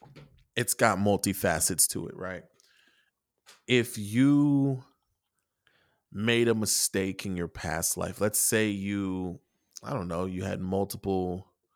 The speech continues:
arrests or you have felonies, right? And you start a new job and you don't really talk to people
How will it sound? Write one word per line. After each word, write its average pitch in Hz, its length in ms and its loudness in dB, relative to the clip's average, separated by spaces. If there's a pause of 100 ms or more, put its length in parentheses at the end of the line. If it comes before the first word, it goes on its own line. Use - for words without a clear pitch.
(640)
arrests 92 560 0
or 82 120 0
you 95 140 -2
have 90 220 -2
felonies, 85 640 -2
right? 85 260 -2
And 98 160 -4
you 101 60 0
start 139 260 4
a 110 80 0
new 104 220 -2
job 92 440 0 (600)
and 95 600 -2 (100)
you 110 640 0
don't 104 280 4
really 98 260 4
talk 101 360 0
to 139 80 -2
people 160 520 -2